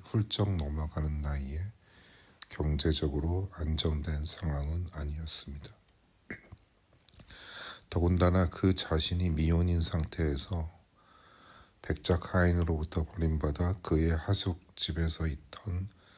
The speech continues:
크리스티안 샬롯테 브루크하르트와의 사이에서 아이를 갖게 될 지경에까지 이르렀고, 바로 여기서 그의 아들과 함께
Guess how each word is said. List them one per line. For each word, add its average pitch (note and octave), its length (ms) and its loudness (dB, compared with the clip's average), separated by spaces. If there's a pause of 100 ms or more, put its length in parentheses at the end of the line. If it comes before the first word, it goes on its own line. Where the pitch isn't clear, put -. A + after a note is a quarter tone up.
(220)
크리스티안 F2 760 4
샬롯테 E2+ 720 0
브루크하르트와의 D#2 2000 -4
사이에서 F2 920 2 (960)
아이를 E2+ 560 6
갖게 - 360 -4
될 E2+ 280 0
지경에까지 D#2+ 920 0
이르렀고, D2+ 720 -4 (800)
바로 D2+ 380 0
여기서 C#2+ 580 0 (1080)
그의 F2 240 6
아들과 D#2+ 520 0
함께 C#2+ 320 -4